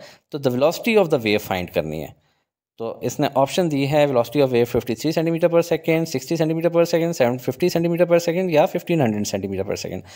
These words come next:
सबसे पहले तो हम वेलोसिटी का फॉर्मूला लिखते हैं, velocity is equal to frequency into lambda। अब हमारे पास कौन सी मौ-, वैल्यू मौजूद है, फ्रीक्वेंसी की वैल्यू तो मौजूद है,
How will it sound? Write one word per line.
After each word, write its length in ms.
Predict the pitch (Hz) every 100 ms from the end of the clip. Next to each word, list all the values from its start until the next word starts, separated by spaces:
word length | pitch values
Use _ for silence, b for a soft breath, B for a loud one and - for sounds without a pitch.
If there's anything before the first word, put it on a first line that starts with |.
| B B -
सबसे 240 | 196 233
पहले 160 | 214 208
तो 60 |
हम 80 | 202
वेलोसिटी 340 | 139 113 -
का 100 | 147
फॉर्मूला 420 | 151 113 104 110 131
लिखते 280 | 127 131
हैं, 200 | 139 139 135
velocity 340 | 117 117 151
is 80 | 139
equal 260 | 139 147 160
to 100 | 185 147
frequency 420 | 107 104 - 113
into 180 | 123 113
lambda। 300 | 87 82 67 B B B B -
अब 100 | 135
हमारे 200 | 131 135
पास 200 | 175 165
कौन 220 | - 143
सी 120 | 156
मौ-, 180 | 170 156
वैल्यू 260 | 110 135 156
मौजूद 320 | 143 143 151
है, 60 | 165
फ्रीक्वेंसी 460 | 117 117 117 175
की 80 | 165
वैल्यू 240 | 151 151 151
तो 100 | 156
मौजूद 340 | 160 202 180
है, 160 | 151